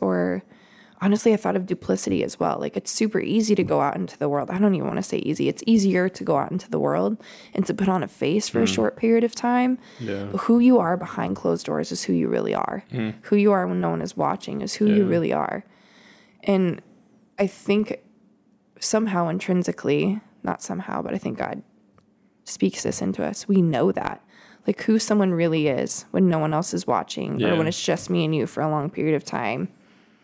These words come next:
Speaker 1: And I'm seeing you in, like, the tough spots. Or I think about this when I go overseas with people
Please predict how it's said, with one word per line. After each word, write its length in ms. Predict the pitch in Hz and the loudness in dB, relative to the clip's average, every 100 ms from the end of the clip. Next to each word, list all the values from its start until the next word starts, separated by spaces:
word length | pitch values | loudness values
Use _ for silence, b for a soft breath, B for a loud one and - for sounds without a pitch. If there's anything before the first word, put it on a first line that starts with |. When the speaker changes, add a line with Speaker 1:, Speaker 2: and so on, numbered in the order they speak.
| b b - | b b -4
Speaker 1:
And 120 | 185 | -2
I'm 120 | 170 | 0
seeing 320 | 160 - 180 170 | -2 0 0 2
you 120 | 156 | 0
in, 120 | 156 | 0
like, 200 | 139 143 | -2 -4
the 80 | 185 | -8
tough 320 | - - - | -4 -6 -4
spots. 580 | - - - - - - | -6 -4 -6 -8 -8 -2
Or 300 | 147 139 190 B B B - | 0 -2 -4 B B B 0
I 60 | |
think 160 | 208 208 | 2 2
about 280 | 190 135 - | 0 -2 -2
this 240 | 170 - - _ _ _ | -4 -4 -10 _ _ _
when 160 | 190 170 | 0 0
I 240 | 123 123 | -4 -6
go 160 | - 180 | 2 2
overseas 540 | 185 170 - 135 190 | 2 -6 -2 0 0
with 140 | 170 | -2
people 400 | - - - 73 | -4 -6 -2 -2